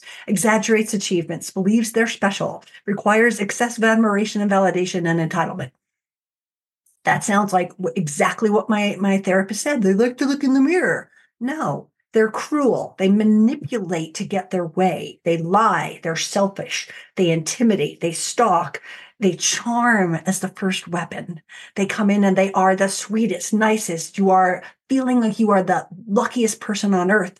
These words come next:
because they create a mask for each one of their victims. If you're looking for someone that does X, they had a dog with one blue eye and one,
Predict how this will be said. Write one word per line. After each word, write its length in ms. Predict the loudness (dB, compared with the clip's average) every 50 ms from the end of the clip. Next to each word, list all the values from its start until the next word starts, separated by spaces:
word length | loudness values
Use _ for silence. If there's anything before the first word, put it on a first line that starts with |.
| _ -8
because 300 | -8 -6 -4 -6 -4 -2
they 120 | -2 -2
create 460 | -2 -4 -6 -4 -2 0 2 2 2 2
a 60 | 0
mask 720 | 0 0 2 2 2 0 -2 -4 -8 -8 -8 -10 -10 -14 -20 -20 -20 -18 _
for 160 | -4 -4 -2 0
each 300 | 0 0 0 -2 -6 -6
one 260 | -2 2 2 4 4 4
of 180 | 2 0 0
their 180 | 0 0 0 2
victims. 600 | 2 0 0 0 -2 -4 -4 -4 -4 -8 -10 -12 -16 -16 -10
If 160 | -8 -6 -4 0
you're 140 | 0 2
looking 300 | 2 2 0 0 0 0
for 120 | 0 -2 -2
someone 360 | -2 0 2 2 2 2 2
that 200 | 0 -2 -2 0
does 280 | 0 0 0 0 -2 -2
X, 500 | -2 0 0 -2 -6 -8 -6 -6 -8 -8 -12 _ _ _ _ _ _ _ -12 -12 -12 -12 _ _ _ _ _ _ _ _ _
they 400 | 0 2 2 2 2 0 -2 -4 -6
had 460 | -4 -2 2 2 4 4 2 0 -2 -2
a 80 | -4 -4
dog 540 | -2 -2 0 2 2 4 4 4 2 0 0
with 200 | -4 -4 -4 -6
one 380 | -10 -6 0 2 2 4 4 2
blue 300 | 2 2 2 2 2 2
eye 220 | 2 0 -2 -4
and 300 | -4 -4 -4 -4 -6 -4
one, 340 | -4 -2 -2 0 -2 -4 -6